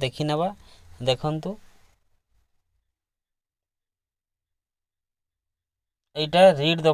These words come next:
फॉलोइंग स्टोरी एंड आंसर द क्वेश्चन गिवन बिलो। एई, एई स्टोरी टी मध्य प्रीवियस क्वेश्चन रे थिला, तेबे देखि नबा। लॉन्ग एगो ए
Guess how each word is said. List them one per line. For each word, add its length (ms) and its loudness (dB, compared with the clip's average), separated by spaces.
फॉलोइंग 320 -2
स्टोरी 360 -4
एंड 200 -4
आंसर 400 -2
द 220 -2
क्वेश्चन 420 -8
गिवन 360 -8
बिलो। 280 -8
एई, 360 -6
एई 140 -2
स्टोरी 360 -6
टी 160 -10
मध्य 340 -2
प्रीवियस 420 -6
क्वेश्चन 400 -8
रे 120 -6
थिला, 240 -8
तेबे 300 -12
देखि 260 -10
नबा। 280 -8
लॉन्ग 280 0
एगो 240 -4
ए 80 0